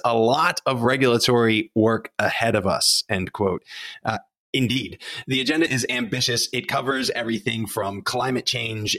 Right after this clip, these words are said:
and human capital management disclosures to board diversity, gamification, spacs, cybersecurity, ten B five one plans, which we previously talked about with Professors Dan Taylor and Alan Jagalinzer on episode thirty-eight, quick plug. Uh,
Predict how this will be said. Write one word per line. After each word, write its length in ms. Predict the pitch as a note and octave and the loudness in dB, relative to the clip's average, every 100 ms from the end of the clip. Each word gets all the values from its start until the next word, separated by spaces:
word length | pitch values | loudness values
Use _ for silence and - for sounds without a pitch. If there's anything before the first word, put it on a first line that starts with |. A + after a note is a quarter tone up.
| - | -4
and 220 | F#2 F#2 | -6 -4
human 480 | - B2 A#2 G#2+ G2+ | 0 4 4 2 0
capital 340 | - B2 - G#2 | -4 -4 -4 -4
management 460 | G#2 A2+ A2+ A2+ | -2 -4 -4 -4
disclosures 580 | G#2 G#2+ A2 A2 G2+ G2 | -4 -2 0 0 0 -4
to 140 | - D#2+ - | -6 -10 -4
board 220 | A#2+ A#2+ | -2 0
diversity, 640 | B2 A2 A#2 - A2 G#2 | -2 -2 -2 0 0 -2
gamification, 880 | G#2+ C3 B2 A#2+ - A#2 G#2+ G2+ F2 | -2 -2 -4 -4 -4 -2 -2 -4 -4
spacs, 420 | - - A#2 - | -4 -4 -4 -2
cybersecurity, 920 | - - B2+ A#2 A#2+ - B2+ A#2 F#2+ - - - - | 0 2 2 2 0 2 2 2 0 -6 -14 -10 -2
ten 160 | D3+ | 0
B 140 | D3+ D3 | 2 2
five 260 | - C3 | 2 2
one 220 | A2+ B2 B2 | 4 2 2
plans, 400 | A#2 F#2+ F2+ A2 | 0 0 -2 -2
which 180 | G#2+ | 0
we 140 | A2 G#2+ | 0 0
previously 480 | - A#2+ A2+ - G#2 | 2 2 2 2 2
talked 240 | A#2+ A#2 | 2 2
about 260 | G#2+ A#2 A2 | 2 2 0
with 80 | |
Professors 400 | - G2+ F2+ F#2+ | -2 -2 0 -2
Dan 240 | E2+ F#2 F2+ | -2 -4 0
Taylor 320 | C3 B2+ B2 | 2 2 4
and 100 | G2+ | 2
Alan 300 | - F2+ F2+ | 0 -2 0
Jagalinzer 560 | G#2+ G#2+ G2+ G2 G#2 F#2+ | 0 2 4 2 2 0
on 80 | |
episode 420 | F2 - - F#2+ E2 | 0 -2 -2 -2 -2
thirty-eight, 440 | F#2 F#2 C3 C3 | -2 2 2 0
quick 240 | - - | -4 -2
plug. 280 | - C3 B2+ - - - - | 2 2 2 -4 -10 -8 -2
Uh, 160 | B2+ | -2